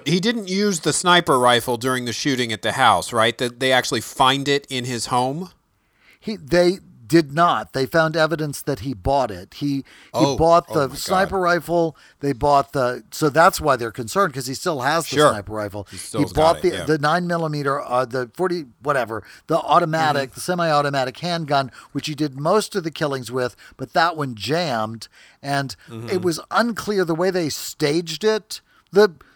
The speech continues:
Speaker 2: the staging was not terrible. It was reasonable. They were reasonable facsimiles of the people.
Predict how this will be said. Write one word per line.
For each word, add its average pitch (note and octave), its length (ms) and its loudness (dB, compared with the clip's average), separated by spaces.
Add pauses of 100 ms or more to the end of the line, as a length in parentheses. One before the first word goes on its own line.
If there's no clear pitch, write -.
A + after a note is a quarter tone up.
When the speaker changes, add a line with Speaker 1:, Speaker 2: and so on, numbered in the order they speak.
(140)
Speaker 2:
the A#3 100 -2
staging C4+ 560 2
was F#3+ 320 2
not F#3+ 560 0 (600)
terrible. B2 580 0
It C3+ 140 -12
was D#3 220 -6
reasonable. D#3+ 800 -4
They D3 100 0
were C#3+ 100 -2
reasonable F3+ 440 -4
facsimiles E3 640 -4
of C#3 60 -10
the C#3+ 80 -8
people. D3+ 300 -4